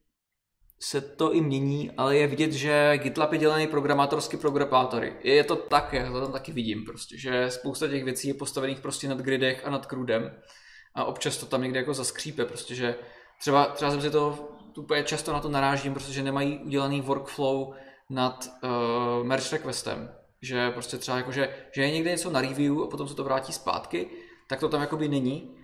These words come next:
A v-, úplně vidím, proč to udělali, že jo? Protože oni to mají jako záznam v databázi, že tam prostě jako, eh, update reviewer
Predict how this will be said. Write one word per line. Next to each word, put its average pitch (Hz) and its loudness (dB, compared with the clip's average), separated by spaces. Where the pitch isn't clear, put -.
A 127 0
v-, - -8
úplně 180 2
vidím, 170 -2
proč 165 -2
to 170 2
udělali, 160 6
že 113 4
jo? 107 2
Protože 123 -2
oni 127 -2
to 120 -6
mají 135 0
jako 147 -2
záznam 139 2
v 131 0
databázi, 135 2
že 135 -4
tam 135 2
prostě 139 -2
jako, 139 4
eh, 123 2
update 156 6
reviewer 151 2